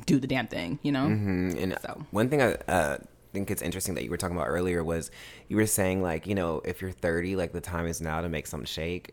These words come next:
Speaker 2: kind of sort of thing, like, it, to be that person you wanna be.
Speaker 1: Yeah.
Speaker 2: And I was actually talking to, um, one of my best friends, yes,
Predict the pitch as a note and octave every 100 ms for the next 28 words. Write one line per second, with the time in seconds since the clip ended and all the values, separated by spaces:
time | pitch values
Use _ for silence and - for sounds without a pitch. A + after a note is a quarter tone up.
0 | - F#2 F#2+ G2 - G#2+ G#2 A2+ A2 A2
1 | F2 E2+ D2 - F2 E2 - - F2 E2+
2 | F2 E2+ E2+ E2 D#2 F2+ F2 G#3 F#3+ E3+
3 | E3 - - - - A#2+ D3+ - A2+ B2+
4 | C3 A2 G#2+ G2 G2 F2+ E2 - - F2
5 | F2+ F2+ F2+ F#2 E2+ E2+ F2+ - F2+ F2
6 | F2 E2 - - - - D#2+ D#2+ F#2 -